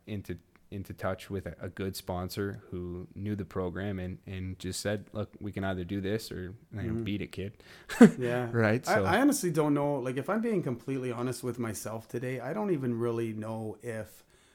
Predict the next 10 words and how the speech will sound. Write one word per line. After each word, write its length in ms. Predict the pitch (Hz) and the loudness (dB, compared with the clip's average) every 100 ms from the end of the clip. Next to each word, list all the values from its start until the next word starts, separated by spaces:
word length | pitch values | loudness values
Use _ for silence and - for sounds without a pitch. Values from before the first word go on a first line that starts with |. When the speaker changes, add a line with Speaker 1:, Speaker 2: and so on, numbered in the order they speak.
| _ _ _ _ _ _ _ _ _ - | _ _ _ _ _ _ _ _ _ -8
Speaker 2:
I 100 | 90 | -8
wanted 380 | 101 92 117 156 | -8 -8 -8 -6
it 120 | 143 | -8
bad 220 | - - - | -10 -16 -16
enough. 120 | - - _ _ - - | -20 -20 _ _ -20 0
Like, 140 | 165 | 4
I 80 | 180 | 4
believed 720 | 170 160 160 233 175 - - | 6 6 6 4 2 -4 -6
that 120 | 143 | -2
I 140 | 127 | 0